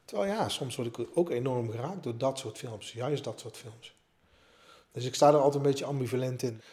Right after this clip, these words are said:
Dus ik, ik denk gewoon niet dat ik snel mijn eigen persoonlijke verhaal zou vertellen.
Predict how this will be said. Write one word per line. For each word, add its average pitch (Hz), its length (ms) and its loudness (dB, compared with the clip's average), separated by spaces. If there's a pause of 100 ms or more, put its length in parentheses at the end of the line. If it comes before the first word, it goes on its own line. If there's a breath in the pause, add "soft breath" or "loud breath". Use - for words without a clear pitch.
(100)
Dus 131 140 -2
ik, - 120 0
ik 139 280 0
denk 160 240 8
gewoon 139 180 4
niet 151 160 2
dat 139 140 6
ik - 240 0 (100)
snel 135 540 0 (100)
mijn 123 200 -6
eigen 120 260 -6
persoonlijke 120 400 -6
verhaal 117 280 -4
zou 113 140 -8
vertellen. 123 420 -8